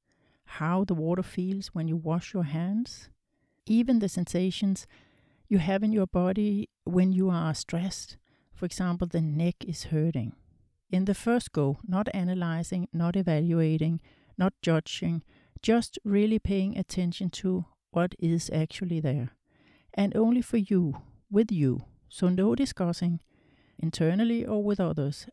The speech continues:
about if it's a bird you hear or a door or a cat. No, it's just this sound you hear now. Pointing your attention to your breath, just noticing how it is, will usually calm down a racing heartbeat,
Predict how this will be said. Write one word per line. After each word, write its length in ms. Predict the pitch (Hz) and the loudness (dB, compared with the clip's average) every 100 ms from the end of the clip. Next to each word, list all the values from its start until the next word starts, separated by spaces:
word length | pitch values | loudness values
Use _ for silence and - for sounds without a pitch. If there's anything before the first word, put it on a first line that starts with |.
| - | -6
about 460 | 170 - 156 175 - | -4 -2 -2 -4 -4
if 100 | 135 | -4
it's 200 | 147 156 | -2 -4
a 80 | - | -2
bird 320 | 143 151 170 | 2 2 2
you 80 | 185 | 0
hear 400 | 147 170 160 160 - | 0 0 0 -2 -6
or 140 | - 127 | -4 -4
a 140 | - | -2
door 380 | 143 143 151 165 | 0 2 0 -2
or 140 | - 143 | -2 -2
a 60 | |
cat. 340 | - - 147 - - | -2 -2 -2 -4 -6
No, 320 | 180 208 208 - - | 0 2 2 -2 -6
it's 300 | 240 220 - _ _ - | -4 -4 -8 _ _ -8
just 380 | 277 285 - - | -4 -4 -4 -2
this 160 | 202 | -2
sound 460 | - - 156 175 185 | -2 -2 0 0 -2
you 240 | - 185 214 | -2 0 0
hear 360 | 214 214 220 - _ _ - | 0 0 0 -4 _ _ -6
now. 360 | 120 107 120 - _ _ _ _ - | -2 -2 -4 -8 _ _ _ _ -2
Pointing 480 | 220 247 302 311 | 2 2 0 0
your 480 | 269 254 247 240 233 - | 2 2 4 2 0 -4
attention 520 | - 180 185 - 196 | -2 -2 -2 -2 -2
to 160 | - | 0
your 140 | 180 165 | 0 0
breath, 380 | - 117 - - - - _ - | 0 -2 -2 -10 -20 -20 _ -4
just 240 | 214 - | -2 0
noticing 520 | 202 208 - 262 202 | 0 0 0 -2 -2
how 220 | 147 165 | -2 -2
it 120 | 131 147 | -2 -2
is, 380 | - 123 - 233 | -4 -8 -10 -8
will 480 | 165 185 208 220 220 | -2 2 2 2 2
usually 580 | 185 226 - 220 208 | 2 2 0 0 0
calm 360 | 202 - 175 180 | 0 -2 -2 -2
down 400 | 165 135 143 170 - - - - | -2 -2 -2 -4 -10 -20 -8 0
a 80 | 165 | 2
racing 480 | 156 165 185 180 | 4 4 2 0
heartbeat, 600 | 147 131 131 - - 160 | -2 -2 -2 -4 -8 -8